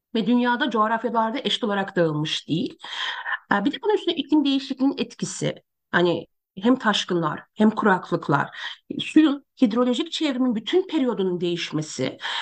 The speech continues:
haliyle, e, su kaynaklarına erişimde hem miktar hem de kalite anlamında sorun yaratmakta. Kıtlığı iki şekilde tanımlıyoruz. Teki fiziksel kıtlık, teki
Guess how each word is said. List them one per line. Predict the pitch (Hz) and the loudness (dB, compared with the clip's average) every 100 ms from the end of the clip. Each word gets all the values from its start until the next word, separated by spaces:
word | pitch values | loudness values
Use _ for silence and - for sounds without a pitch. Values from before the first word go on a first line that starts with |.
| - - | -8 2
haliyle, | 294 269 165 139 175 262 | 8 8 8 4 6 4
e, | 294 208 196 190 190 | 4 2 2 2 2
su | 190 | 0
kaynaklarına | 269 262 208 190 190 185 190 | 0 2 2 0 0 0 2
erişimde | 202 214 - 208 185 180 247 | 2 0 -2 -2 -2 -2 0
hem | 269 285 | 2 2
miktar | 233 - 196 | 0 -2 -4
hem | 220 | -4
de | 214 | -4
kalite | - 214 214 | 0 -2 0
anlamında | 202 156 160 - | 0 2 2 0
sorun | - 202 175 | 0 2 2
yaratmakta. | - - - - - - - - - - - | 0 -4 -4 -6 -6 -4 -6 -8 -16 -14 -4
Kıtlığı | - 392 339 415 | -2 0 0 -2
iki | 339 381 | -2 -4
şekilde | 381 339 294 | -4 -2 -2
tanımlıyoruz. | 262 247 220 190 185 285 - | -2 0 0 0 -2 -6 -4
Teki | 262 269 | 0 4
fiziksel | 254 208 - 262 254 | 4 4 2 4 4
kıtlık, | - 277 285 381 - _ | 4 -8 -4 -6 -6 _
teki | - 220 202 196 | 0 2 2 0